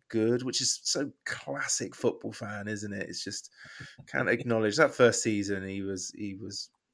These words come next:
Speaker 1: perfectly adequate, and he, and he <laughs> ended this season as our top goal scorer. He ended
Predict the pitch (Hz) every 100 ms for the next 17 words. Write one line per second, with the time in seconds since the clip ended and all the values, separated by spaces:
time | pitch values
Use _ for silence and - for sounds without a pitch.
0 | - - 117 110 101 107 104 101 110 73
1 | 104 113 - 107 117 117 _ - - -
2 | 135 151 120 - - 120 - 107 107 104
3 | 107 - - - - 123 120 120 131 113
4 | 113 120 123 - 107 104 98 104 101 113
5 | 107 95